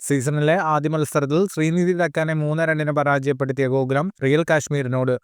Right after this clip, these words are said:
ഒരു ഗോൾ അടിച്ച് സമനിലയിൽ പിരിഞ്ഞിരുന്നു. മത്സരത്തിന് മുന്നോടിയായുള്ള വാർത്താ സമ്മേളനത്തിൽ ഗോകുലം കോച്ചിന്റെ വാക്കുകൾ എങ്ങനെയാണ്? "ആരാധകർക്ക് മുന്നിലെ ആദ്യ മത്സരമാണ്.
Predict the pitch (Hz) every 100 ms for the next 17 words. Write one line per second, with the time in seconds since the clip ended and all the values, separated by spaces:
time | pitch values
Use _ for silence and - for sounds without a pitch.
0 | - 127 139 139 131 120 113 117 123 120
1 | 123 120 110 104 113 113 113 139 185 _
2 | _ 143 143 180 170 185 175 170 165 160
3 | 151 147 139 135 139 143 147 135 131 127
4 | 147 160 143 143 160 160 147 127 135 127
5 | 120 127 123 117 120 120 117 165 - _
6 | _ _ 160 185 214 220 220 208 208 196
7 | 190 160 160 156 127 - 131 113 107